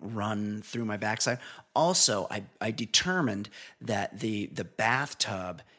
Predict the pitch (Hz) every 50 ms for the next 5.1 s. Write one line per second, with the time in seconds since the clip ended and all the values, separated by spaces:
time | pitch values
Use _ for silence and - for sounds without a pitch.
0 | _ _ _ - 107 107 101 95 95 92 - - 113 120 120 107 104 95 87 82
1 | 73 64 - - - _ _ _ 101 101 - - - - 139 131 117 - 113 -
2 | 95 92 - - - - 117 117 117 - - 107 107 107 113 123 123 127 135 135
3 | 139 127 151 156 - - 104 104 - - 120 117 113 - - - 95 - - -
4 | - 120 110 - 104 - - - - - 101 101 104 101 - - - 101 104 113
5 | 151